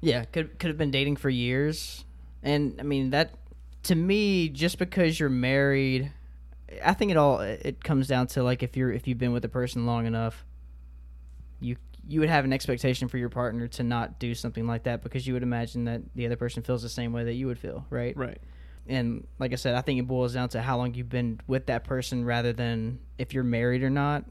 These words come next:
Speaker 2: Mm-hmm.
Speaker 1: I mean, you can get married after a month of meeting someone. And
Speaker 2: Mm-hmm.
Speaker 1: so you, I would s-, I would say you don't really know who that person is after a month.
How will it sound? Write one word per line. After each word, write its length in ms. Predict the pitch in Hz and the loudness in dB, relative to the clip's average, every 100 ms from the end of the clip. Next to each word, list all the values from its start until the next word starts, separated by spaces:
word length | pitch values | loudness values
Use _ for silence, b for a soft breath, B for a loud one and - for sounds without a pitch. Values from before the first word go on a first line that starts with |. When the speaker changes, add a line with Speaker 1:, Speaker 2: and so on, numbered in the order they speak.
| - | -6
Speaker 2:
Mm-hmm. 300 | 151 127 123 | 0 2 2
Speaker 1:
I 40 | 127 | 4
mean, 160 | 131 | 4
you 80 | 135 | 2
can 120 | 143 | 2
get 120 | 135 113 | 0 2
married 360 | 120 120 120 | 2 2 0
after 220 | 117 - | 0 0
a 40 | 117 | 0
month 240 | 117 113 | 0 0
of 60 | 113 | -2
meeting 240 | 120 120 123 | -2 -2 -2
someone. 460 | 123 127 131 131 - | -4 -2 -4 -4 0
And 100 | 131 | 2
Speaker 2:
Mm-hmm. 60 | 131 | 2
Speaker 1:
so 60 | |
you, 280 | 139 131 127 - - - | 0 0 -6 -8 -16 -2
I 100 | 131 | 2
would 140 | 147 135 | 4 2
s-, 160 | - - | -4 4
I 160 | 170 | 6
would 160 | 175 127 | 6 2
say 420 | - 127 117 127 b b b b b | -2 -2 -2 -4 b b b b b
you 120 | 135 | 0
don't 160 | 139 135 | 2 2
really 200 | 131 127 | 2 4
know 120 | 123 | 4
who 100 | 131 | 2
that 160 | 123 110 | 0 -2
person 320 | 127 120 127 | -6 -4 -4
is 220 | 123 123 | -2 -4
after 220 | - 127 | -6 -6
a 40 | 123 | -6
month. 280 | 131 - | -6 -8